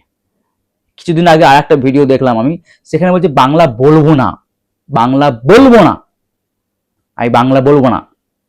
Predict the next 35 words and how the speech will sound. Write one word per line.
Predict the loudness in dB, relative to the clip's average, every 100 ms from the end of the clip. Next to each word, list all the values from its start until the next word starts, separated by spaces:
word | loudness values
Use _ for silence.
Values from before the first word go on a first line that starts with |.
| _
মানে, | -14 -10
এমন | -6 -4 2 2 2 -2
কনফিডেন্স | -8 -8 -4 -2 -2 -4
আর | -8
এত | -10 -12
হট | -14 -16 -4
টেম্পার | -2 0 2
নিয়ে | 2 2
বলছে, | 2 0 -2 -6 _ _ _ -4
মনে | -2 -2
হচ্ছে | 0
যেন | -2 0
তার | -2 0
বাড়ি | 0 0
থেকে | 0 -2
কিছু | -4 -10 -6
চুরি | -4
করে | -2 -4
নিয়ে | -4
চলে | -8 -20
আসছে। | -20 -20 _ _ _ _ _ _ _ -20 -10
বাংলা | 0 0 2
ভাষা | 2 2 0
নিয়ে, | 0 2 2
বাংলা | 2 0 0
ভাষা | 0 -2
পশ্চিমবঙ্গে | -6 -6 -4 -2 -4 -8 _ -6
প্রযোজ্য | -2 0 0 2
করা | 4
হোক, | 4 0 -4 _ -16
ভিন | -6 -2 0
রাজ্য | 0 -2
থেকে | -4 -2
যারা | 0 0
আসছে | 0 -2 -4 -6